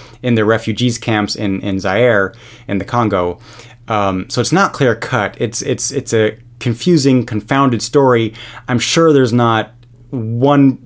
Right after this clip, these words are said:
you know, one side that's a hundred percent to blame and the other not. But it is pretty hard to defend genocide no matter who you are or what you do. I mean,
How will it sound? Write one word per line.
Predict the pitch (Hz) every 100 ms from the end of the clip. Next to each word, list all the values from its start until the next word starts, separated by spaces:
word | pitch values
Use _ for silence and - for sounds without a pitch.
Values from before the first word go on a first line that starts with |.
| -
you | 143
know, | 117
one | 107 113 135 135
side | - 120 113
that's | 104 -
a | -
hundred | 143 160
percent | - 139
to | 131
blame | 123 123 123
and | 107
the | 110
other | 120 107
not. | 107 135 139 143 - - - - - -
But | 113 131 147
it | 147
is | 185
pretty | 180 - 147
hard | 120 139 131 113 104 - -
to | 123 117 110 101 98 95 - 143
defend | 120 107 - 131 123 113 113
genocide | 104 117 110 - 98 95 95
no | 107
matter | 104 101
who | 98
you | 175 131 117
are | 107 101
or | 107
what | 131
you | 117
do. | 104 101 98
I | 107
mean, | 110 104 98